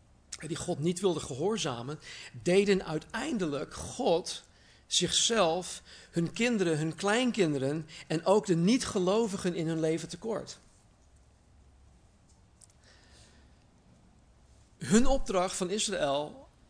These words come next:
was dezelfde opdracht die wij hebben. Om mensen te helpen om God te vinden, om mensen te helpen om tot geloof te komen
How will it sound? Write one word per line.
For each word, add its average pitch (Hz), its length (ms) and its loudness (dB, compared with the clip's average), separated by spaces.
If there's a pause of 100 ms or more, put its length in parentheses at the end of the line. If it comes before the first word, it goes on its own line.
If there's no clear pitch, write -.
(260)
was 151 320 0
dezelfde 170 680 -2 (760)
opdracht 147 380 -8
die 143 100 -6
wij 117 160 -4
hebben. 107 340 -12 (1400)
Om 131 160 -6
mensen 156 520 -2
te - 100 -10
helpen 135 520 -6
om 117 160 -10
God - 380 -10
te - 80 -12
vinden, 120 360 -12
om 117 160 -14
mensen 147 280 -6
te 143 100 -12
helpen 117 360 -10
om 117 100 -14
tot 123 160 -18
geloof 120 340 -10
te - 80 -14
komen 127 360 -16